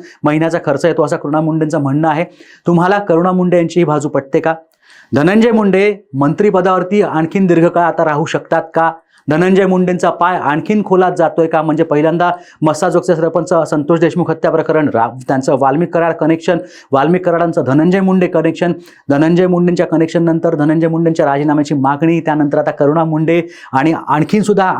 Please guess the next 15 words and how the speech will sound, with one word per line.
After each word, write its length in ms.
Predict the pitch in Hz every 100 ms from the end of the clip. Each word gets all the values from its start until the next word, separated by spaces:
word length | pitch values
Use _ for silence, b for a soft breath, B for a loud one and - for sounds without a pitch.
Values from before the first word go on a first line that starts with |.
| 151
काही 140 | 160 160
प्रकरणं 420 | 165 156 165 160
जी 140 | 143
आहेत 220 | 139 151
ती 360 | 151 - - 160
ह्यानंतर, 600 | 151 160 151 147 147 156
अ, 500 | 143 139 139 135 135
आपल्यासमोर 440 | 139 151 156 147
येत, 160 | 139 143 143
येऊ 240 | 143 139 147
शकतात. 340 | 147 - 156 -
त्यामुळे 300 | 165 170 131 - -
आता 200 | 131 143
धनंजय 400 | 147 139 147 160
मुंडे 420 | 151 143 143 147